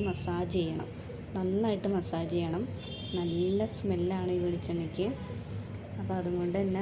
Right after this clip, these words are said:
നന്നായിട്ട് മസാജ് ചെയ്ത് എല്ലായിടത്തും റൂട്ട് ഫുള്ളും കംപ്ലീറ്റ് തേച്ച് കൊടുക്കണം. ഇതൊരു ആഴ്ചയിൽ മൂന്നോ, മൂന്ന് തവണയെങ്കിലും,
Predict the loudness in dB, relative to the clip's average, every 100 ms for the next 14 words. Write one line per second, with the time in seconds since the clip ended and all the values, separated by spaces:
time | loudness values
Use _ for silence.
0 | 0 0 2 2 2 2 0 0 0 -2
1 | -2 -2 -2 -2 0 0 2 0 0 0
2 | 0 2 4 4 2 0 0 0 0 0
3 | -2 0 0 2 2 2 2 2 2 2
4 | 2 0 2 0 0 0 0 0 0 -2
5 | -4 -6 -6 -6 -6 -4 0 2 4 4
6 | 4 2 2 2 0 0 0 2 2 2
7 | 2 0 0 0 2 4 4 4 4 4
8 | 4